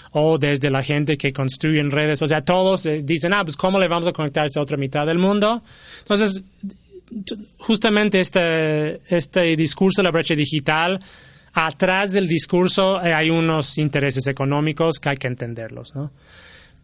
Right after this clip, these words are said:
Ahora, yo empecé a notar que ni siquiera metían este tema en las mesas. Antes, hace cinco años, era así como tema. Y ahora vas ahí, es tema es cómo vamos a hacer para que hay suficiente espectro para cinco G.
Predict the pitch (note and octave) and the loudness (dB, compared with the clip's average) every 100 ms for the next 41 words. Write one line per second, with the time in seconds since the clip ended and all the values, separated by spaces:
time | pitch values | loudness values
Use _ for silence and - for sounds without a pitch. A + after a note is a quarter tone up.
0 | _ _ F#3 A3+ F3+ D3 - - - - | _ _ 0 2 0 -2 -12 -20 -20 -20
1 | _ _ F3 C#3+ A3 B3 A3+ A#3 A#3 G3 | _ _ -2 2 2 4 2 2 2 2
2 | F#3 G3 G3+ A3 G3 F#3+ F#3+ F#3 - E3+ | 2 0 0 0 2 4 4 4 2 0
3 | - G3 G#3+ A3+ A3+ B3 B3 _ _ _ | 0 0 2 2 0 -2 -6 _ _ _
4 | _ _ _ _ _ _ G3+ F3 E3+ - | _ _ _ _ _ _ 0 2 2 2
5 | G#3+ G#3+ G#3+ - F#3+ G3 F#3+ G3 F#3+ E3+ | 2 2 0 0 0 2 2 2 0 0
6 | D#3+ F#3+ D#3+ B2+ - - _ _ _ _ | 0 -2 -2 -6 -8 -12 _ _ _ _
7 | - E3+ G#3 A3+ A3 F3+ - E3+ F#3+ G3 | -2 0 2 0 2 0 0 0 0 0
8 | G3 G3 G#3 A3 F#3+ F#3+ F#3 - F#3+ E3+ | 2 0 2 0 2 2 2 0 0 0
9 | D3 B2+ C3 - _ E3 D#3 C#3 - _ | 0 -2 -4 -12 _ -2 -2 -4 -8 _
10 | _ - - D#3+ E3+ F3+ G#3+ G3+ G3+ G#3+ | _ -20 -6 0 2 2 2 0 0 0
11 | G#3 F#3 F3+ F3+ G3 G3+ G3+ G3 G3 - | 0 2 0 0 0 0 2 0 0 0
12 | G3+ A3+ G#3+ G#3+ A3+ F#3+ F3 G3 G#3 F3 | 0 2 2 0 0 0 0 0 0 -2
13 | D#3+ E3 D#3+ D#3+ F#3 E3+ F3+ E3+ - E3+ | -2 0 0 0 0 0 0 0 0 0
14 | E3+ - D3 C#3 D3 C#3 C3 D3+ | -2 -2 -2 -2 -4 -4 -6 -6